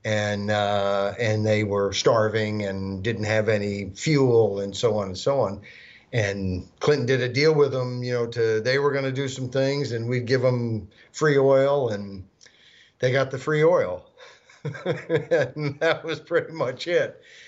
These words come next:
And so, uh, you know, I mean, it, I,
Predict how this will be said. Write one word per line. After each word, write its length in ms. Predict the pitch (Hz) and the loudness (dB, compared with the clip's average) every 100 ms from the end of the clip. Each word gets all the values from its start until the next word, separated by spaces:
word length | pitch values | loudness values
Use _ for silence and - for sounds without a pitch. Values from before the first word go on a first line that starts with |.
| - - - | -20 -20 -6
And 180 | 117 110 | -4 -4
so, 440 | - 127 120 113 | 2 4 4 2
uh, 420 | 113 107 104 104 107 | 0 0 0 -2 -2
you 120 | 120 | 0
know, 120 | 117 | 2
I 100 | 113 | 2
mean, 140 | 131 135 | 2 0
it, 180 | 135 135 | -2 -4
I, 160 | 143 | -6